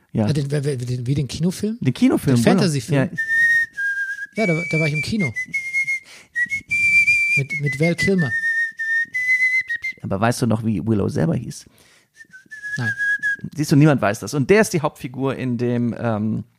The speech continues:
Speaker 2: Life's Too Short.
Speaker 1: in dem Life's Too Short. Sehr lustig. Der, dessen Schauspielkarriere hat, äh, der ist auch einer der Ewoks.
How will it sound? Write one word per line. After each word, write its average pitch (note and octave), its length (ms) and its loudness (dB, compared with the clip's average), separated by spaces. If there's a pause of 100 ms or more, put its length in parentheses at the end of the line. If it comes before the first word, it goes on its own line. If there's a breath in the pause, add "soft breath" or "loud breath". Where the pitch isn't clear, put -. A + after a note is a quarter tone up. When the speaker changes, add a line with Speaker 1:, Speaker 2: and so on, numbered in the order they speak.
Speaker 2:
Life's A#2+ 220 -6
Too C#3+ 100 -6
Short. - 380 -8
Speaker 1:
in A#2+ 80 -4
dem A2+ 120 0
Life's G#2 180 -4
Too A#2 80 -6
Short. - 260 -4 (340 loud breath)
Sehr C#3+ 180 4
lustig. C#3+ 340 2
Der, D3 220 4
dessen D3+ 220 -2
Schauspielkarriere D3+ 880 0
hat, C#3 260 -2
äh, C3+ 160 4
der C3 120 4
ist C#3+ 80 0
auch A2+ 80 0
einer C#3 200 4
der B2+ 160 4
Ewoks. D#3+ 540 2